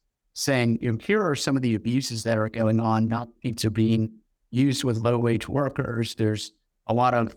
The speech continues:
kind of fairness problems that employees are, you know, the non-competes being stuck in an agreement that's on the, uh, the pile of documents that they have to sign on the first day of work w-, after they've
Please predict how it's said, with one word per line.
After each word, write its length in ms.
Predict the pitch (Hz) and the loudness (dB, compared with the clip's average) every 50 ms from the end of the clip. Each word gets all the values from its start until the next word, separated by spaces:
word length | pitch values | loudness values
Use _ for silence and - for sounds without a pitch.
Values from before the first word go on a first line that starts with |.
| - _ - | -14 _ -4
kind 100 | 120 104 | -4 -4
of 60 | 92 | -2
fairness 400 | - - 139 135 123 127 117 - | -2 0 0 2 2 0 -2 -2
problems 520 | - 135 120 120 110 117 117 113 117 113 110 | -2 0 0 0 0 0 0 0 0 0 0
that 280 | 107 107 107 - - - | 0 0 0 0 -4 -4
employees 760 | - 113 113 - 131 123 120 120 117 117 117 110 101 - - | -6 -6 -4 -2 0 0 2 2 2 2 2 2 0 -2 -4
are, 460 | - - 110 110 107 110 110 104 - - _ _ _ _ _ _ _ _ _ _ - | -2 0 0 2 2 2 2 0 -2 -6 _ _ _ _ _ _ _ _ _ _ -4
you 80 | 117 | -2
know, 80 | 113 - - - | -2 -2 -2 -2
the 80 | 123 | 0
non-competes 580 | 113 120 131 135 - - - - 139 131 127 - | 2 2 2 0 -2 -4 -2 0 0 0 0 -2
being 320 | - 131 117 110 110 113 - - - _ _ _ _ _ _ _ _ _ _ _ _ | -2 0 0 0 0 -2 -6 -12 -20 _ _ _ _ _ _ _ _ _ _ _ _
stuck 420 | - - - - - 143 135 - | -10 -8 -4 -2 0 0 0 2
in 60 | 135 | 0
an 120 | 135 123 117 | 2 2 2
agreement 580 | 113 110 110 113 127 131 127 123 117 117 110 | 2 2 2 0 0 2 2 0 0 0 0
that's 220 | 113 110 104 - - | 0 -2 -2 0 0
on 220 | 113 113 113 113 | 2 2 4 4
the, 340 | 113 110 110 110 110 110 110 - _ _ _ _ _ _ _ _ _ - | 4 4 2 2 0 -2 -4 -8 _ _ _ _ _ _ _ _ _ -4
uh, 320 | - 110 104 104 104 101 - - | -2 0 2 2 0 0 -2 -2
the 80 | - | -4
pile 360 | 101 - - 131 131 131 127 120 | -4 0 0 2 2 2 2 0
of 80 | 107 | 0
documents 560 | 98 123 120 123 123 - - 120 113 110 - | 0 2 2 2 0 0 0 0 0 0 0
that 140 | - 117 113 | -2 -4 -2
they 120 | - 107 107 | -2 -2 0
have 180 | 123 120 120 - | 0 -2 0 -2
to 80 | 107 | -2
sign 380 | 101 - 120 120 120 120 117 113 | 0 0 2 2 2 4 2 2
on 140 | 107 107 107 | 2 0 0
the 80 | 101 | -2
first 320 | - - 117 120 113 - - | -2 -4 -4 -2 -2 -2 -2
day 120 | 123 117 | 0 0
of 120 | 110 107 | 0 0
work 300 | 104 110 117 117 107 107 | 0 0 0 0 -2 -4
w-, 220 | - - 113 110 - - | -6 -6 -8 -6 -2 -2
after 300 | 113 110 - - 110 110 | -2 -2 0 -2 -2 0
they've 280 | 110 110 110 104 95 | 0 0 0 0 -4